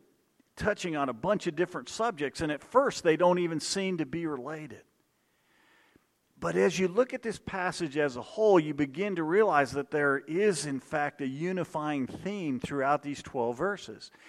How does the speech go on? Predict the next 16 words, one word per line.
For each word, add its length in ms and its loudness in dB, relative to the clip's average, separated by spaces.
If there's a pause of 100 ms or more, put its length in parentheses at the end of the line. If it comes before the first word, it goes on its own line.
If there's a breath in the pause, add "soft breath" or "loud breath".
(200 loud breath)
And 160 4
the 80 8
reason 460 2
that 160 2
we 120 2
know 280 6
that 240 6
is 200 0
that 200 4 (720)
Paul 260 2
kind 300 -4
of 200 -10
bookends 600 4
this 240 -4
entire 440 -2
passage 720 -6